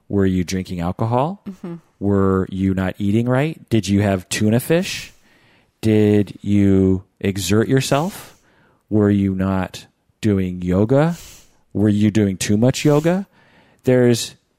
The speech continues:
Speaker 1: this innate judgment on parents, and particularly mothers, that it's their fault.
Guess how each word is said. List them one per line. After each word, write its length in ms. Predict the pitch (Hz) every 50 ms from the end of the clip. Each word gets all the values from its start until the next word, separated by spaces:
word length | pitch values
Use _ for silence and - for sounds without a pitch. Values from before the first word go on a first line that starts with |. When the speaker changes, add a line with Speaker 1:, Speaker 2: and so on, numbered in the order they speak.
| _ _
Speaker 1:
this 360 | - 120 120 117 - - -
innate 600 | - - 120 117 113 120 131 151 156 - - - _ _ 98 92
judgment 640 | - 117 120 147 147 - 127 104 85 80 - - - _ _ -
on 480 | - 104 101 101 101 101 98 95 95 101 _ _ _ _ -
parents, 360 | - 110 104 98 98 101 -
and 100 | - 113
particularly 460 | 110 - - - 139 - 143 131 117 104
mothers, 560 | 95 95 95 87 92 98 120 143 - - - _ _ _ _ _ _ _ _ _ _ -
that 240 | 117 117 123 120 120
it's 140 | 127 - -
their 180 | - 139 147
fault. 460 | - - 202 214 160 - - - -